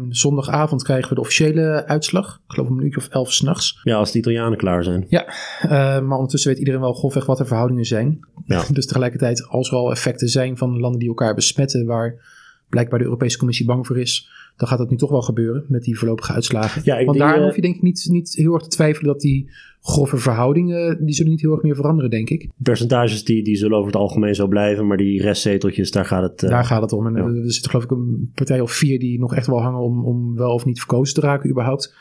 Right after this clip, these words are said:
Speaker 2: Ja.
Speaker 1: Ja, en dan kan het, eh, toch wel gaan verschillen van hoe de, de uitslag in de zetels eruit ziet.
Speaker 2: Ja, de Europese kranten die staan ook vol, blijkbaar, met, ehm, de, de Nederlandse verkiezingen. Alleen dan niet op basis van daadwerkelijke,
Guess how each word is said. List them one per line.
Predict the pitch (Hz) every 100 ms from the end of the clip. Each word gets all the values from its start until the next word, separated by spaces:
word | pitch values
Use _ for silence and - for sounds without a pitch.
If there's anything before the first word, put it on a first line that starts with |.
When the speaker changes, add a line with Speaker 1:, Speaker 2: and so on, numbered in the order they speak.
| -
Speaker 2:
Ja. | 95
Speaker 1:
Ja, | 95
en | 117
dan | 117 117
kan | 120 123
het, | 117 127
eh, | 120 120 120
toch | 120 127
wel | 120
gaan | - 123
verschillen | 127 - 131
van | 127 123 120 113 -
hoe | 131
de, | 127 127 - _
de | -
uitslag | 127 139 135
in | 135
de |
zetels | 117 151 151 -
eruit | 117 113
ziet. | - 113 - -
Speaker 2:
Ja, | 107 101 - _ - - -
de | 123
Europese | 117 117 131 123
kranten | 117 127 143 135
die | 104
staan | - 107
ook | 101 -
vol, | 113 104 98 95 - -
blijkbaar, | 107 101 98 101 98
met, | 101 98 98 -
ehm, | 110 101 98 95 95 98 117 - _ - - - _ _ -
de, | 104 104 104 104 104
de | 104
Nederlandse | 107 110 107 104
verkiezingen. | - 160 139 90 107 - - - - - - - _
Alleen | - 113 113 110
dan | 110
niet | 113
op | 110
basis | 110 107 107 104
van | 107
daadwerkelijke, | 104 107 107 107 104 104 104 101 101 98